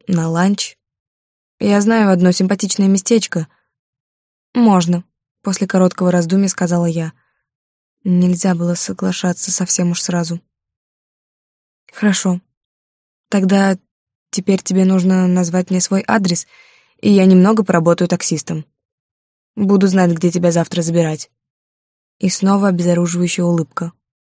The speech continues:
Ямочки на щеках. Да он душка. Умеет же, когда хочет. Только я на это не поведусь.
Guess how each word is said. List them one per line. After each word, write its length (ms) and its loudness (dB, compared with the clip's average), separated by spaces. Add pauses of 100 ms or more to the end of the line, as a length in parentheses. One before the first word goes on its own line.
(500)
Ямочки 520 -4
на 80 -2
щеках. 420 -10 (520)
Да 240 2
он 180 0
душка. 380 -6 (680)
Умеет 420 2
же, 80 -2
когда 300 -2
хочет. 500 -8 (720)
Только 320 -4
я 240 4
на 140 2
это 160 -2
не 140 2
поведусь. 580 -4